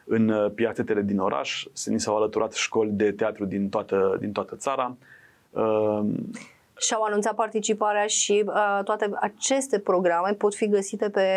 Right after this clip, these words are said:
Speaker 1: Pe
Speaker 2: pe
Speaker 1: site-ul,
Speaker 2: site-ul,
Speaker 1: uh,
Speaker 2: uh, Flight
Speaker 1: flight liniuță festival punct com, da. Și pe Facebook-ul nostru, pe Flight Festival, sigur. Acolo este un program pe ore, pe zile, pe tot ce înseamnă tehnologie,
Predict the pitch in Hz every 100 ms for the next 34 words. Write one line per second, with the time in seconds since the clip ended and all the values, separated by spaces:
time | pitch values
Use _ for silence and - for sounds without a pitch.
0 | 185 180 147 117 120 117 110 104 113 113
1 | 101 - 180 180 180 123 127 151 110 117
2 | 117 104 110 110 104 95 104 110 - -
3 | - - - - - - 110 95 104 98
4 | 107 - 101 95 101 - 92 - - -
5 | - 78 - _ _ _ - 110 123 117
6 | 117 110 107 120 123 113 107 127 113 104
7 | 101 110 123 107 - 113 117 117 104 113
8 | 104 101 101 101 104 104 107 131 131 123